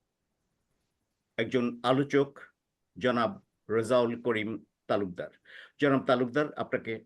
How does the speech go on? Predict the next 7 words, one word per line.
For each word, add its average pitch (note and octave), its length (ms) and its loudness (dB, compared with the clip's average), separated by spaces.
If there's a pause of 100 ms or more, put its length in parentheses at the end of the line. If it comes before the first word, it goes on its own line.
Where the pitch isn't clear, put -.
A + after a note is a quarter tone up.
স্বাগত A#2+ 460 0
জানাচ্ছি G#2 440 -2
আমাদের F#2+ 220 -4
সঙ্গে G2 260 -6
সংযুক্ত G2+ 500 -6
হওয়ার G#2 320 -4
জন্যে। G#2 340 -2